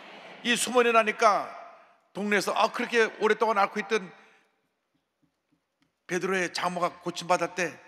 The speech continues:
우리도 예수님께 나아가자." 그래서 많은 사람들이 예수님께 몰려오매 예수님께서 그들의 병을 다 고쳐주셨습니다. 우리 모두가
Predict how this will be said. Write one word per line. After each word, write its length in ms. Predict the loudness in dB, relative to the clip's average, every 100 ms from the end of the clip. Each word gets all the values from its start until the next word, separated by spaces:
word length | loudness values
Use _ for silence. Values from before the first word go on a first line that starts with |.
| -20 _ _ _ _ _ _ _ _ _ -10
우리도 300 | -8 -8 -10 -16 _ -4
예수님께 340 | -2 -2 -4 -2
나아가자." 640 | 0 2 2 2 -2 -6 -16 -20 _ -6
그래서 600 | -2 0 2 0 0 -8 -20 -20 _ _ _ _ _ _ _ _ _ _
많은 420 | -2 0 4 2
사람들이 540 | 2 2 2 2 -6 -6 -12 -20 -2
예수님께 400 | 0 0 -2 -4
몰려오매 720 | -2 0 0 0 -2 -4 -4
예수님께서 520 | -6 -8 -8 -8 -8 -12 _ _ _
그들의 260 | -4 -2
병을 200 | -2 -4
다 160 | -6 -8
고쳐주셨습니다. 680 | -6 -4 -2 -2 -4 -16 -20 _ _ _ _ _ _ _ _ _ _ _ _ _ _ _ _ _ _ _ -4
우리 140 | -2
모두가 600 | -2 -4 -4 -4 -4 -10